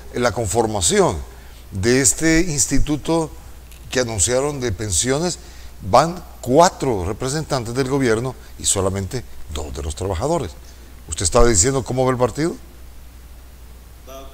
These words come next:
Speaker 2: va cuatro contra dos, y ya sabemos de qué lado se van a decantar los intereses, y prueba de lo que estoy diciendo son lo, lo siguiente. Hay varias cosas más que dijo ahí el fulano ese, pero no vale la pena desgastarse.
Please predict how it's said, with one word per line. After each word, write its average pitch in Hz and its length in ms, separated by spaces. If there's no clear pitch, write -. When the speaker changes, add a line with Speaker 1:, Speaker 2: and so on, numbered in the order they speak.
Speaker 2:
va 135 440
cuatro - 260
contra 117 280
dos, 214 440
y 123 60
ya 131 100
sabemos 131 440
de 110 200
qué 117 160
lado 120 240
se - 100
van 107 160
a 110 80
decantar 104 400
los 110 140
intereses, 131 520
y 120 40
prueba 147 260
de 147 80
lo 139 100
que - 60
estoy 147 220
diciendo 156 380
son 120 280
lo, 110 280
lo 113 120
siguiente. 123 440
Hay 196 180
varias 180 280
cosas 165 260
más 165 140
que - 120
dijo 143 200
ahí 143 120
el 113 160
fulano 127 380
ese, 131 160
pero 95 300
no 123 140
vale 120 160
la 110 160
pena 110 260
desgastarse. 98 540